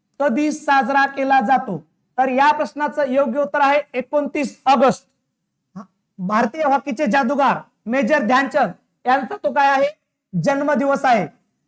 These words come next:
देशातील सर्वात श्रीमंत मुख्यमंत्री कोण ठरले आहेत? तर या प्रश्नाचं योग्य उत्तर आहे चंद्रबाबू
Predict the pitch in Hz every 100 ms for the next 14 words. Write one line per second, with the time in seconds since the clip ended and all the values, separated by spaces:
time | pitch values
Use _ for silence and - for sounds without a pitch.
0 | - 175 262 269 294 294 302 294 - -
1 | 285 294 294 285 285 - 302 302 269 208
2 | 185 - _ _ - 220 254 294 294 294
3 | 277 294 294 294 294 285 269 262 294 269
4 | 247 - - _ _ - 262 269 254 285
5 | 285 - 294 294 302 247 262 233 285 294
6 | 285 285 285 285 269 285 285 277 285